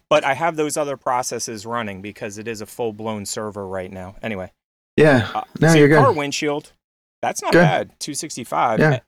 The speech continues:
Speaker 1: I, I was thinking about all the stuff they've switched to bringing to you. Like, they'll auto
Speaker 2: Yes.
Speaker 1: detail at your house. They'll come
Speaker 2: Oh,
Speaker 1: and walk your dog.
Speaker 2: yeah.
Speaker 1: They'll change your
Speaker 2: I'm
Speaker 1: windshield.
Speaker 2: thinking of getting a new car soon.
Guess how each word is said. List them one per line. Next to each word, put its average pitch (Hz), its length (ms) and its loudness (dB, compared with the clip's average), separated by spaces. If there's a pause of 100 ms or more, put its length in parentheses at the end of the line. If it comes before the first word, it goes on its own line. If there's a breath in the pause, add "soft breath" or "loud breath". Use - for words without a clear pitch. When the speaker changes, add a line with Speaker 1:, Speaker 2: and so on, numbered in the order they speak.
(300)
Speaker 1:
I, 143 80 2
I - 20 0
was 202 140 -4
thinking 214 280 -8
about 165 340 -4
all 156 140 2
the 156 80 -4
stuff 165 320 -4
they've 143 160 -4
switched - 680 -4 (680)
to 127 840 -6 (540)
bringing 143 420 -6
to 123 60 -8
you. 101 300 -6 (600)
Like, 113 280 0
they'll 135 220 0
auto 127 200 6
Speaker 2:
Yes. 98 140 6
Speaker 1:
detail 123 420 -4 (100)
at 120 120 0
your 110 120 -4
house. 95 460 -6 (160)
They'll 104 260 -4
come 127 240 -2
Speaker 2:
Oh, 127 220 8
Speaker 1:
and - 100 2 (100)
walk 127 280 -2
your 123 80 -10
dog. 95 280 -6
Speaker 2:
yeah. 110 280 6
Speaker 1:
They'll 104 340 -6
change - 200 -6
your 104 80 4
Speaker 2:
I'm 120 80 8
Speaker 1:
windshield. 95 500 -4
Speaker 2:
thinking 123 320 6
of 101 420 2
getting 110 280 6
a 104 60 6
new 98 560 6 (120)
car 101 340 6
soon. 87 540 0